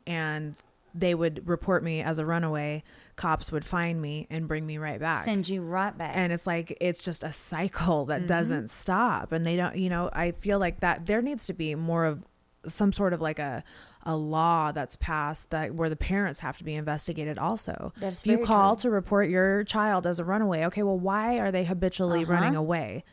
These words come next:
Speaker 1: You know, let's investigate the home. Let's
Speaker 2: Mm-hmm.
Speaker 1: see what we can do to help these children instead of just putting 'em right back in
Speaker 2: I can't
Speaker 1: harm's
Speaker 2: agree more.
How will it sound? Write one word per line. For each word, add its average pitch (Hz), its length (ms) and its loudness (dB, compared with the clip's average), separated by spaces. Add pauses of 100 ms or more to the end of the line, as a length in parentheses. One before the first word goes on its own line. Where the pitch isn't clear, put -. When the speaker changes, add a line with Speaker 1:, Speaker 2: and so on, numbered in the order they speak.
(340)
Speaker 1:
You 170 120 0
know, 165 100 4
let's 180 300 2
investigate 180 720 2
the 165 80 -2
home. 156 600 -2
Let's 165 240 0
Speaker 2:
Mm-hmm. 190 140 -2
Speaker 1:
see 196 280 0
what 175 120 2
we 170 100 0
can 170 140 -4
do 180 220 2
to 170 100 -4
help 165 280 -6
these 147 240 -6
children 165 420 -2
instead 160 240 -6
of 156 100 -6
just 160 300 -8 (500)
putting - 180 -6
'em 185 120 -2
right 185 160 0
back 190 260 0
in 196 240 0
Speaker 2:
I 285 60 4
can't 320 200 2
Speaker 1:
harm's 208 140 2
Speaker 2:
agree 220 120 2
more. 185 460 -2